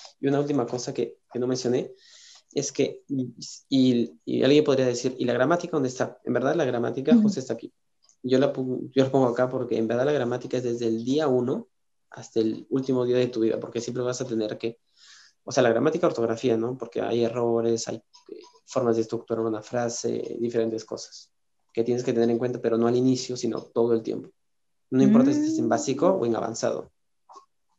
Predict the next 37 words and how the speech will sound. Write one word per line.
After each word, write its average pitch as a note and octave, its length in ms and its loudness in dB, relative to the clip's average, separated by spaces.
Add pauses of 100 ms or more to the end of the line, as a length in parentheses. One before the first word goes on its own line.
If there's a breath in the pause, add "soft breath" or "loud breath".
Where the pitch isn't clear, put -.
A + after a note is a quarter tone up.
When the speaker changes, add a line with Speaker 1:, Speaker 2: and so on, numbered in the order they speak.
(120)
Speaker 1:
porque B2 200 -2
hay B2+ 60 2
cosas G#3 240 2
que G3+ 100 4
sigues - 200 2
Speaker 2:
Claro. B2+ 100 2
Speaker 1:
aprendiendo, A#2+ 380 0
¿no? B2+ 260 -4 (1400 soft breath)
Speaker 2:
Genial. A#3 500 6
Speaker 1:
Ujú. F#3 140 -2 (840)
Speaker 2:
Qué D#4 140 -4
chévere, G3+ 320 4
Speaker 1:
Así G#3 80 6
Speaker 2:
muy D#4+ 120 6
Speaker 1:
es. D4+ 40 6
Speaker 2:
bien. F#3 380 4 (100)
Entonces, A3+ 800 6 (160)
¿a A#3 80 8
esto B3 220 4
cómo D4 180 6
le C#4+ 160 8
llamas? G3 400 8
¿Cómo G#3+ 200 4
sería G#3 220 6
la F#3+ 100 6
estructura A3 840 4
del? F#3 500 4 (460)
Speaker 1:
No D3+ 140 8
sé, - 340 0 (120)
no, D#3+ 280 2
no E3 200 4
le E3 80 2
he - 20 -10
puesto D3 200 0
nombre. B2+ 300 0
<laughs> - 380 2
Speaker 2:
<laughs> E4+ 960 6